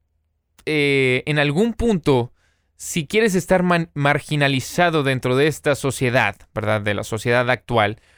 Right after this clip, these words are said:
lo único que tienes que hacer es hacerte indisponible. Necesitas estar realmente en todos lados ahora, nunca decir que no.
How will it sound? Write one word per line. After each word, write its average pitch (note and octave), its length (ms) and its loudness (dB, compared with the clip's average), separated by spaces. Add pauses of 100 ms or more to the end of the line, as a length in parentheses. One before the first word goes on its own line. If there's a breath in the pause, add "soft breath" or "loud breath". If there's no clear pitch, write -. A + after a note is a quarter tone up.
lo F3 100 2
único G3 240 2
que D3+ 80 0
tienes E3+ 260 0
que - 80 0
hacer D#3+ 380 0
es D#3 160 0
hacerte C#3+ 560 -2
indisponible. A#2+ 960 -2 (240 soft breath)
Necesitas C#3+ 560 0
estar F3+ 280 0
realmente F#3+ 520 0
en D3 120 0
todos G3 360 2
lados D3+ 320 2
ahora, A#2 260 2
nunca F3+ 280 -2
decir E3 340 0
que D3 120 -2
no. C#3+ 280 0